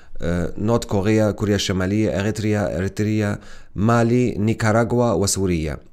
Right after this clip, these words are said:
من الدول التي امتنعت عن التصويت هي الصين والهند، رغم أنه يتم اعتبارهم أيضًا بشكل أو بآخر حلفاء أو داعمين لروسيا أو لديهم علاقات جيدة مع روسيا. مع ذلك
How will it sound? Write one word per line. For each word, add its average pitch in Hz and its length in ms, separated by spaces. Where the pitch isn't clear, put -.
من 101 240
الدول 110 500
التي 98 540
امتنعت 95 640
عن 90 200
التصويت 92 760
هي 101 300
الصين 120 600
والهند، 92 760
رغم 117 340
أنه 101 340
يتم 95 260
اعتبارهم 92 600
أيضًا 95 300
بشكل 120 300
أو 95 100
بآخر 95 340
حلفاء 90 480
أو 90 120
داعمين 85 520
لروسيا 85 520
أو 82 180
لديهم 87 400
علاقات 85 340
جيدة 90 360
مع 80 160
روسيا. 98 340
مع 104 220
ذلك 95 340